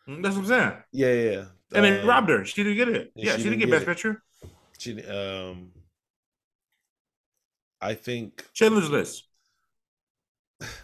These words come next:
Speaker 1: Schindler's List.
Speaker 2: and I'm not just saying this as a fan of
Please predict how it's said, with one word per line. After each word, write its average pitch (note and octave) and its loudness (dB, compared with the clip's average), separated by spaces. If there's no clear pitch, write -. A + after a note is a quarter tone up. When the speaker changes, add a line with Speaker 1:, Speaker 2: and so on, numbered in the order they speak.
Speaker 1:
Schindler's B2+ -2
List. F2+ -8
Speaker 2:
and A#2 -4
I'm G2+ -6
not G2+ -8
just G#2 -8
saying G#2+ -8
this G2+ -12
as G2 -8
a G2 -10
fan G2 -8
of F#2+ -12